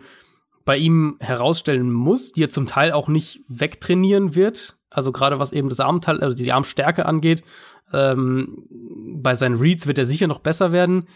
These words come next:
Aber es gibt, finde ich, so ein paar Sachen bei ihm, selbst wenn man jetzt das Verletzungsrisiko oder diese ganze, die ganze Verletzungsgeschichte,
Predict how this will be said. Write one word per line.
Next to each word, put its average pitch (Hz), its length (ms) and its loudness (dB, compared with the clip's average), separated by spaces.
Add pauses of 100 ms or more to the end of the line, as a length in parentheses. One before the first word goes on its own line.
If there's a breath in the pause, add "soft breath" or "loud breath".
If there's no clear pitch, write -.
(460 soft breath)
Aber 143 160 0
es 135 100 -4
gibt, 202 160 -2
finde 185 140 0
ich, 160 60 -2
so 151 60 0
ein 135 80 -2
paar 156 200 2
Sachen 165 260 0
bei 143 120 -2
ihm, 151 340 0 (1300)
selbst 165 640 0
wenn 151 120 4
man 147 200 4
jetzt - 420 -8 (580)
das 143 140 -4
Verletzungsrisiko 143 1000 0
oder 131 160 2
diese 123 160 0
ganze, 135 360 -2 (280)
die 139 40 -4
ganze 131 200 -2
Verletzungsgeschichte, 139 840 -2